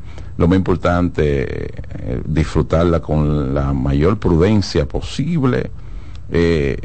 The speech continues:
es una época de compartir en familia, de ir a actividad, de cenar juntos, de hacer cosas maravillosas. No to-, no tenemos por qué. Realmente, para el ser humano,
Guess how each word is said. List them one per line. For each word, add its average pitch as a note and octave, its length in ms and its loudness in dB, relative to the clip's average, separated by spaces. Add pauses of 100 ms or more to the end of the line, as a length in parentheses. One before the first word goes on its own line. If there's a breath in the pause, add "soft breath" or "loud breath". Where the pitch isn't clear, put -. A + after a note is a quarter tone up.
es F#2 220 2
una F#2+ 320 2
época E2+ 340 0
de D#2+ 100 2
compartir D2+ 640 0
en D#2 80 2
familia, D2+ 800 2
de C#2+ 380 0
ir D#2 100 4
a D2 60 2
actividad, D#2 1040 2 (500 loud breath)
de D2 880 2 (340 loud breath)
cenar D#2+ 640 2
juntos, D#2+ 1120 2
de E2 280 2
hacer A#2 340 0
cosas - 320 0
maravillosas. G2 720 2
No F2 100 2
to-, G2+ 300 2
no F2+ 180 0
tenemos G2+ 380 0
por D#2+ 180 0
qué. F2+ 320 0 (640 loud breath)
Realmente, G#2+ 840 4 (100)
para F#2+ 160 0
el F2+ 60 2
ser A2 180 0
humano, E2 560 2